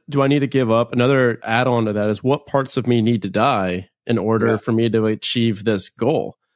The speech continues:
Speaker 1: And that's a lot of the times people aren't thinking about it in this context. A lot, a big one,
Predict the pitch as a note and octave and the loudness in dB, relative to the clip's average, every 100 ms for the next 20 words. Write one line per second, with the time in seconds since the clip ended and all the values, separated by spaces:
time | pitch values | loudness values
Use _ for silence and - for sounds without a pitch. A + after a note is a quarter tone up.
0 | _ - A#2+ A#2 B2+ - B2 A2 A2 B2 | _ -6 0 2 0 -2 -4 0 0 0
1 | A#2 B2 A#2+ - A#2+ A#2 A#2 A2 C3+ C3+ | -2 -4 -4 -4 -2 0 0 -2 -2 0
2 | A2+ G#2+ G#2+ G2+ - C3+ D3 A2 - - | 0 0 0 -2 -2 -2 0 -2 -6 -16
3 | - - A#2 A2+ B2+ A#2+ G2+ C#3+ D3 G#2 | -18 -6 -2 0 0 0 -2 0 0 0
4 | F#2+ | -2